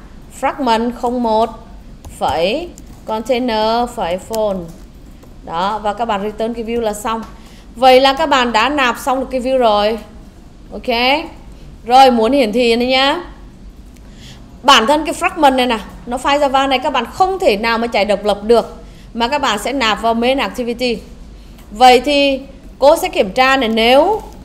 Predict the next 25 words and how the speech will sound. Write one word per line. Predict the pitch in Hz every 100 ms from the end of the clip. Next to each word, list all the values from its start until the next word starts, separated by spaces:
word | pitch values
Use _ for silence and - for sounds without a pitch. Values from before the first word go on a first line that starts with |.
| - - - - - - - - - -
cái | 214 208 208 233
save | 254 - 285 302 403 - -
instance | - 277 302 - 262 233 190 175 - - - -
này | - 254 262
mà | 269
bằng | 269 254
bằng | 254 262
null, | 302 311
có | 269
nghĩa | 294 294
là | 330
không | 294
có | 320
gì | 254
cả. | 240 247 208 - - - - - - - - - - - - - - - - -
Nó | 220
đang | 262 330
rỗng, | 254 208 294 349
nó | 254
chưa | 247 330
có | 214
một | 220
cái | 277
gì | 285 269
cả. | 196 -